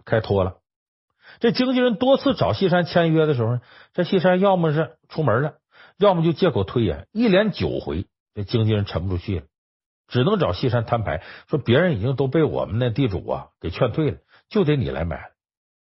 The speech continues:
这时候西山知道这火候到了，就在经纪人面前说：“说开始我觉得你这块地好，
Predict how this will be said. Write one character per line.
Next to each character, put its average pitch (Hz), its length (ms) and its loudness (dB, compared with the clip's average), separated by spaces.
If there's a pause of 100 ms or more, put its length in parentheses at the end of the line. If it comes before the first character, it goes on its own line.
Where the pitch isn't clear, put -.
(300)
这 214 160 2
时 - 80 -4
候 139 60 0
西 123 180 -2
山 107 220 0
知 123 200 -2
道 - 140 -2 (180)
这 113 120 -4
火 73 200 -6
候 85 100 -8
到 85 220 -2
了， - 60 -16 (720)
就 127 140 -4
在 123 140 0
经 123 200 -4
纪 120 60 0
人 107 100 0
面 110 180 0
前 90 160 -2
说 69 300 -12 (300)
：“说 151 100 -16
开 208 240 0
始 135 120 -2
我 165 140 0
觉 135 160 -2
得 147 40 0
你 127 140 -2
这 92 100 -4
块 104 160 -2
地 104 200 -2
好， - 240 -12